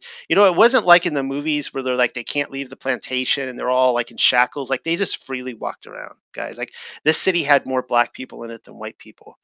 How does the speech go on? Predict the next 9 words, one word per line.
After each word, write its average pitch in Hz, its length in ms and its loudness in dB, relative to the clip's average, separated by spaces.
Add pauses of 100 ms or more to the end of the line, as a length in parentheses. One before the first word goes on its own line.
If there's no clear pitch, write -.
(540)
And, 135 520 4
um, 127 480 2 (400)
and 143 100 2
this 180 160 4
is - 240 -4
where 156 140 4
they 143 100 4
can, - 160 -4
now, 160 240 8